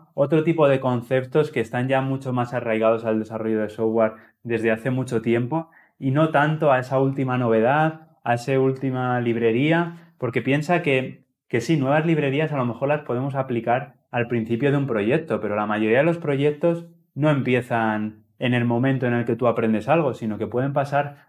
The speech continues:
varios meses o incluso años, dependiendo del proyecto en el que entres, hasta que puedas empezar a aplicar esos conceptos de verdad. Sin embargo, hay otros tip-, otro tipo de conceptos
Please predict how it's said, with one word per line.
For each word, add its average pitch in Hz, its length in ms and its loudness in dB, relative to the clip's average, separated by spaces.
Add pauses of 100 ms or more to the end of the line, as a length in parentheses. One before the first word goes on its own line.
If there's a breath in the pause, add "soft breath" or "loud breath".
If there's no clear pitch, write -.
(100)
varios 127 400 2
meses 147 400 0
o 143 40 -2
incluso 123 440 0
años, 147 280 2
dependiendo 123 400 0
del 127 80 -2
proyecto 127 360 -2
en 123 60 -2
el 117 100 -4
que 120 120 -2
entres, 151 340 -2 (240)
hasta 120 280 -4
que 120 100 -2
puedas 131 280 0
empezar 147 360 0
a 151 40 4
aplicar 131 360 0
esos 135 220 -4
conceptos 123 500 -4
de 123 80 0
verdad. 101 440 -6 (320 soft breath)
Sin 120 180 -4
embargo, 139 520 2
hay 127 120 2
otros 143 360 -2
tip-, 139 200 -4
otro 127 280 -4
tipo 131 220 -2
de 123 80 2
conceptos 151 720 0